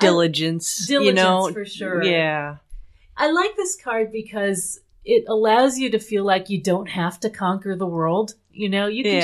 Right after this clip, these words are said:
Speaker 2: just do your thing.
Speaker 1: Yep.
Speaker 2: And that's perfectly fine. <laughs>
Speaker 1: Yep.
Speaker 2: I find that relaxing. Like, I didn't have this card this time, but this week I had a shit ton of sewing to do because the Etsy orders have been coming in like mad.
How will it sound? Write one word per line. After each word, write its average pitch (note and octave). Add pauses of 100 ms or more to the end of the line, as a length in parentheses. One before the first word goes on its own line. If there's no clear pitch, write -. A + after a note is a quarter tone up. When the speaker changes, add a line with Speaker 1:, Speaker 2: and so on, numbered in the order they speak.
(160)
Speaker 2:
just D#3
do G#3
your A3
thing. E3 (320)
Speaker 1:
Yep. E3
Speaker 2:
And E3
that's F#3 (200)
perfectly F3+
fine. D#3 (260)
<laughs> - (100)
Speaker 1:
Yep. F3 (160)
Speaker 2:
I F3+
find F3+
that E3
relaxing. D#3 (160)
Like, F#3+ (100)
I G#3+
didn't A3
have G3
this F3+
card G#3
this F3+
time, E3
but D#3+ (220)
this G#3
week G#3
I F3
had E3+ (180)
a - (360)
shit -
ton F3
of D3+
sewing A3
to E3+
do D#3
because D#3+
the E3+
Etsy F3+
orders F3
have D#3+
been D#3
coming D#3
in D#3
like D#3
mad. F3